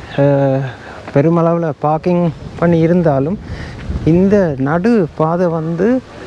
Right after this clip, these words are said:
ஓங்கி வர அந்த மரங்களால நல்ல கிரீனா இருக்கு. அதாவது, கிரீன் சிட்டியா அது மாத்தி இருக்கு. அதனால அந்த அளவுல உண்மையா வடிவா இருக்குன்னு தான் சொல்லணும்.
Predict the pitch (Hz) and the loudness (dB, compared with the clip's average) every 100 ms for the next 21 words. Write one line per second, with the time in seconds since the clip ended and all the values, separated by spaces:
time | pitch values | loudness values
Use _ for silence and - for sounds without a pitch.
0 | - - 160 202 202 180 175 170 170 175 | -6 0 4 4 4 2 2 0 0 2
1 | 160 139 120 127 151 170 160 160 165 180 | 2 2 2 0 2 0 0 0 2 0
2 | 190 156 156 127 143 190 196 143 151 165 | 0 -2 -4 -2 2 2 2 2 2 2
3 | 156 135 120 120 123 131 139 156 170 - | 2 2 0 0 2 2 2 2 0 -6
4 | - - - 127 131 170 190 165 - - | -12 -10 -4 2 4 4 2 0 -6 -12
5 | - - 139 156 160 165 143 - - 147 | -6 -2 0 2 2 2 -2 -10 -8 0
6 | 131 131 123 139 131 127 135 147 147 143 | 0 0 2 2 2 0 0 2 2 2
7 | 139 139 151 165 - - - - - - | 2 2 2 -2 -8 -16 -14 -12 -12 -8
8 | 120 139 156 160 147 127 107 - - - | 0 2 4 2 0 -2 -6 -10 -10 -8
9 | - - - - - 135 156 160 156 139 | -8 -8 -8 -4 0 2 4 2 0 -4
10 | 143 156 147 143 139 131 147 180 | -4 -4 -2 0 0 0 0 -2